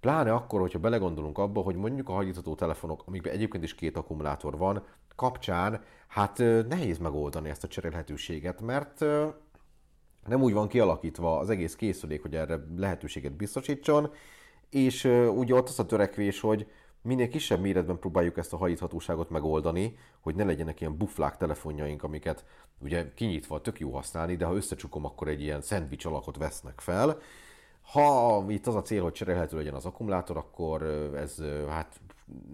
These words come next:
meglehetősen visszavetheti ennek a forma világú telefonoknak a piacát,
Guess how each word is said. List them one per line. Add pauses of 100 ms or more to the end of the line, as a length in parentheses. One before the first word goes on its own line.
(100)
meglehetősen
visszavetheti (280)
ennek
a (100)
forma (520)
világú
telefonoknak
a
piacát,